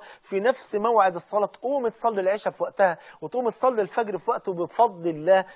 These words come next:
سبحانه وتعالى، تاخد أجر المشائين في الظلمات بفضل الله سبحانه وتعالى، لكن نور التام يوم القيامة.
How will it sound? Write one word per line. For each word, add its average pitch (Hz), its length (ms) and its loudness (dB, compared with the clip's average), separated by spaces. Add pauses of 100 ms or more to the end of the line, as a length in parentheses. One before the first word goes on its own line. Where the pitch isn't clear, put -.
سبحانه 180 420 0
وتعالى، 175 500 2 (420)
تاخد 143 280 -6
أجر 131 360 -8 (420)
المشائين 127 600 -12
في - 140 -18
الظلمات 117 420 -8
بفضل 110 460 -12
الله 123 240 -6 (240)
سبحانه 127 360 -6
وتعالى، 127 320 -4
لكن 123 380 -12
نور 156 220 -10
التام 131 460 -10
يوم 120 220 -4
القيامة. 113 500 -10